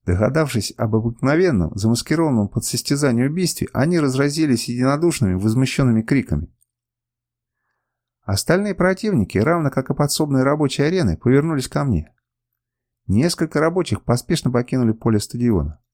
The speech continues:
Очевидно, им нисколько не улыбалось остаться среди выясняющих отношения воинов.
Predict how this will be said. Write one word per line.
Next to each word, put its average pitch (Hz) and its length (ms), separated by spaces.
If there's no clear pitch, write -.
Очевидно, 185 480
им 175 120
нисколько 175 420
не 160 100
улыбалось 151 520
остаться - 420
среди 135 340
выясняющих 120 640
отношения 113 500
воинов. 87 360